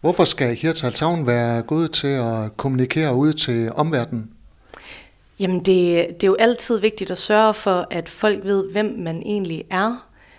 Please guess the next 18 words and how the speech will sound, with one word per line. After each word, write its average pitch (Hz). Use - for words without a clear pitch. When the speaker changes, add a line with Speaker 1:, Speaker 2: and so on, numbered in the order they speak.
Speaker 2:
Hvis 202
vi 247
ikke 220
her 214
på 196
Hirtshals 190
Havn 208
kan, 156
kan 185
kommunikere, 185
hvad 185
vi 175
er 185
for 190
en, 160
for -
en, 147
øh, 143